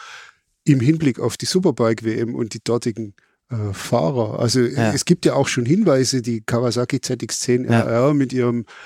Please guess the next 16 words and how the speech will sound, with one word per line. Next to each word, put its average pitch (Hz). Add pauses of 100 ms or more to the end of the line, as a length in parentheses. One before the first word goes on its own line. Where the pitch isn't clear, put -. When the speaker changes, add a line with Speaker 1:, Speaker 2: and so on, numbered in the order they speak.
(260)
Speaker 1:
Renngetriebe 143
beispielsweise 127
mit 117
einem 120
sehr 120
langen 131
ersten 143
Gang 135
und 135
den 117
kurzen 127
Abstufungen, 139
äh, 143 (180)
der 123
restlichen 147
Gänge. 139